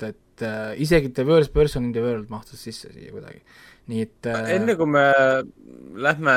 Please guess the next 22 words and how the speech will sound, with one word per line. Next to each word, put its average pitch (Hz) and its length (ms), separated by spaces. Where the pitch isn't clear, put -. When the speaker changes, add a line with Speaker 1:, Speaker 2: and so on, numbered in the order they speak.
Speaker 2:
nagu 123 240
tipuni, 117 560
siis 117 240
ma 127 160
igaks 185 240
juhuks 151 240
mainiksin 127 680
ühte 131 260
asja, 113 480
et - 160
H 156 320
B 135 160
O 120 140
Maxis 117 500
vähemalt 104 480
on 101 140
nähtav 101 420
see 101 300
satiir, 123 800
et - 100
The 110 160
Prince - 640